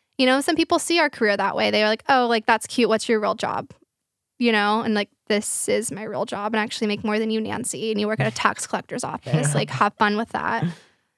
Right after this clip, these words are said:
Speaker 2: Yeah.
Speaker 1: But yeah.
Speaker 2: How's busy season going?
Speaker 1: How's busy season going?
Speaker 2: <laughs>
Speaker 1: Like,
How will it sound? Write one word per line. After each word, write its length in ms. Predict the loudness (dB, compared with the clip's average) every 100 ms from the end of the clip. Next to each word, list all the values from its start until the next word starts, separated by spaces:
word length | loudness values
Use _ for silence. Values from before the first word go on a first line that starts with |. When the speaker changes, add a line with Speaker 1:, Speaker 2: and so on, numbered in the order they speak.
| -12
Speaker 2:
Yeah. 340 | -4 -2 -2 2
Speaker 1:
But 400 | 2 2 -2 -8 _
yeah. 340 | -4 -2 -2 -6 -4 -2
Speaker 2:
How's 140 | 0
busy 280 | 0 0 -2
season 360 | -4 -6 -4
going? 400 | -4 -2 -4 -2
Speaker 1:
How's 200 | 0 2
busy 220 | 2 -2 0
season 240 | 2 2
going? 300 | 2 0 0
Speaker 2:
<laughs> 60 | -2
Speaker 1:
Like, 200 | -2